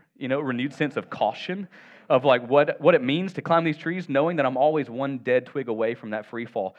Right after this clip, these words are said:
And similarly, that's, that's actually what we're gonna see in this passage today.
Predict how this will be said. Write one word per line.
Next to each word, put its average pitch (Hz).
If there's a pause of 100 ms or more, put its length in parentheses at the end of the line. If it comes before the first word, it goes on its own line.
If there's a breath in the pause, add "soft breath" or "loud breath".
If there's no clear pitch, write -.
(380 loud breath)
And 147
similarly, 196
that's, 160
that's 160
actually 175
what 165
we're 156
gonna 123
see 135
in 127
this 110
passage -
today. 87